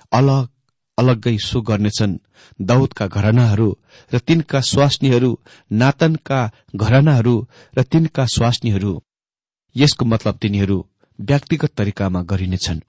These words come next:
अनि आज यस्तो व्यक्तिगत रूपमा एकान्तमा हामीले धेरै प्रस्ताव गर्न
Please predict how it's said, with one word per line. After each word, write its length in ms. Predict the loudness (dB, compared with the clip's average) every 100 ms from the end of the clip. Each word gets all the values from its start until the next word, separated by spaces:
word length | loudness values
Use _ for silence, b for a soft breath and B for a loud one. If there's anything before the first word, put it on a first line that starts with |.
| _ _ _ _ -2
अनि 120 | 0
आज 260 | 0 2
यस्तो 320 | 2 2 0 -2
व्यक्तिगत 540 | 0 0 0 -2 -2
रूपमा 340 | -6 -2 -2 -4 b -4
एकान्तमा 560 | -2 0 0 0 0
हामीले 300 | 0 0 0
धेरै 340 | 0 0 0 0
प्रस्ताव 400 | -2 -2 -2 0
गर्न 320 | 0 2